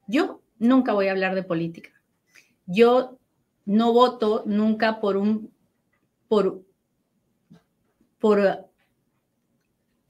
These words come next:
un partido o por otro. Yo voto por los representantes, voto por las personas, por sus ideales, por su forma de pensar, por su récord. Ah, soy una mujer de fe,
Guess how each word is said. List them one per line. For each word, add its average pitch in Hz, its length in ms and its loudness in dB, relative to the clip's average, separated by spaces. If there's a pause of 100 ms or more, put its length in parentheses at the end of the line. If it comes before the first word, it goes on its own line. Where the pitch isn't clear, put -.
(300)
un 233 440 0
partido 226 540 -2
o 208 100 -4
por 190 160 -2
otro. 220 480 -2 (640)
Yo 226 240 2
voto 226 600 2 (160)
por 214 460 0
los 190 300 -4
representantes, 196 1080 -2
voto 196 280 -6
por 214 160 -6
las 190 160 -8
personas, 214 580 -6
por 175 160 -12
sus 175 220 -10
ideales, 180 460 -2
por 180 140 -12
su 180 100 -10
forma 185 340 -6
de 185 80 -6
pensar, 190 540 -4
por 175 140 -12
su 175 180 -12
récord. 196 440 -4 (640)
Ah, 190 260 -2
soy 247 280 2
una 220 120 2
mujer 202 260 -2
de 185 100 -4
fe, 226 340 -8